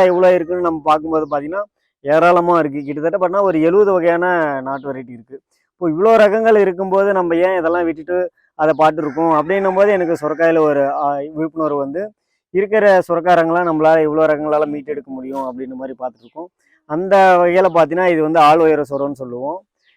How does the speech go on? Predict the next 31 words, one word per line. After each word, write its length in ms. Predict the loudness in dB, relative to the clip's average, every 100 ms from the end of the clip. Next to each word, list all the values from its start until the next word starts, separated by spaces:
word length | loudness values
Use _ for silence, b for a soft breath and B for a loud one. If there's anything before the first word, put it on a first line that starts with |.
| _
அஹ், 260 | -10 -8 -8 _ _ _
இதுவுமே 300 | -2 0 2 2 0
நிறைய 220 | 0 0 0
பேர் 180 | -2
கேட்டிருக்காங்க. 560 | -2 -6 -6 -12 -14 -16 -20 _ _ _ _
இது 140 | -6 0
வந்து 240 | 0 2 0 -2 -10 -8
இதுக்கு 300 | -4 -2 0
இருக்கிறதுலே 440 | 0 0 0 2 2 2
பெரிய 260 | 2 2 0
சொரை 280 | 0 2 2
இது. 200 | 0 -4 -6 -8 _ _ _ _ _ _ -12
இருக்கிறதுலே 400 | -4 -2 0 -2
சின்ன 220 | -2 -2
சொரன்னு 380 | 0 0 0 0
பார்த்தீங்கன்னா 400 | -2 -4 -6 -6
இதுதான். 340 | -6 -8 -12 -14 _
இது 160 | -10 -8
சிட்டு 220 | -10 -10
சொரன்னு 340 | -4 -2 -2 -6
சொல்லுவோம். 280 | -8 -8 -8 _ _ _
நம்ம 200 | -4 -4
பூசணிக்காயில 580 | -2 -2 0 2 4 4
எப்படி 180 | 2 0
சிட்டு 260 | 0 -6 -6
பூசணி, 420 | -4 -4 -4 -4 -4 -6 _ _ _ _
சக்கரை 220 | -2 -2
பூசணின்னு 460 | 0 -4 -2 -2 0
பார்த்தோமே, 360 | -2 -2 -2
அதே 200 | -2 0 -2
மாதிரி 220 | -2 -2